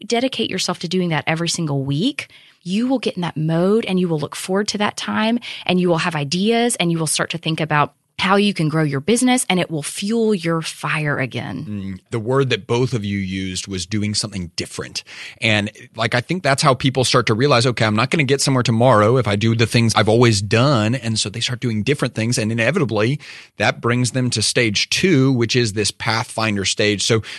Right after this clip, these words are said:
Speaker 2: describe for us, what does the Pathfinder look like when they're operating, running, leading a business?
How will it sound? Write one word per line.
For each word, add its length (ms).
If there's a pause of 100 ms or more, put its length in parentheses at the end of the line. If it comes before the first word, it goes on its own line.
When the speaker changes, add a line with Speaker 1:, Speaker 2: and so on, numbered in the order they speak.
Speaker 2:
describe 580
for 160
us, 180
what 280
does 180
the 120
Pathfinder 840
look 260
like 260
when 200
they're 280
operating, 500
running, 340
leading 200
a 60
business? 560